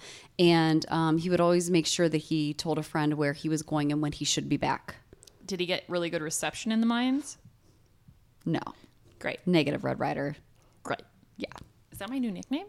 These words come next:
Speaker 1: Yeah, I
Speaker 2: I
Speaker 1: like
Speaker 2: like
Speaker 1: it.
Speaker 2: it.
Speaker 1: Do you
Speaker 2: Go.
Speaker 1: like it?
Speaker 2: Mm-hmm.
Speaker 1: Um, so, but at least he told someone where he was going.
Speaker 2: Mm-hmm.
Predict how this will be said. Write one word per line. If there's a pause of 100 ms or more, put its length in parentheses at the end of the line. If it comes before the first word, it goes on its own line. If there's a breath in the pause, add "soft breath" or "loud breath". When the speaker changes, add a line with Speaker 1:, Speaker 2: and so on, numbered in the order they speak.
Speaker 1:
Yeah,
I
Speaker 2:
I
Speaker 1:
like
Speaker 2:
like
Speaker 1:
it.
Speaker 2:
it.
Speaker 1:
Do
you
Speaker 2:
Go.
Speaker 1:
like
it?
Speaker 2:
Mm-hmm.
Speaker 1:
Um, (100)
so, (100)
but
at
least
he
told
someone
where
he
was
going. (120)
Speaker 2:
Mm-hmm.